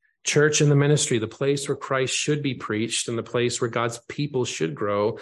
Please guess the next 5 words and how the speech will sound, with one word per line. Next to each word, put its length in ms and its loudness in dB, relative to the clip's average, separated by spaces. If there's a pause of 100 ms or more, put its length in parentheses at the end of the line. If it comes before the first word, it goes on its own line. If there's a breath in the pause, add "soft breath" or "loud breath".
(540 loud breath)
as 200 -2
they 160 0
hear 280 2
him 440 -2 (300)
proclaimed. 720 -2